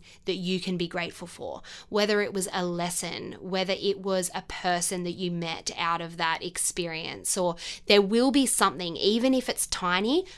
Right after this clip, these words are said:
grab that tiny part of gratitude and grow on it.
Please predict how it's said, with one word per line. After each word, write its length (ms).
grab 320
that 240
tiny 560
part 340
of 120
gratitude 680
and 200
grow 360
on 120
it. 140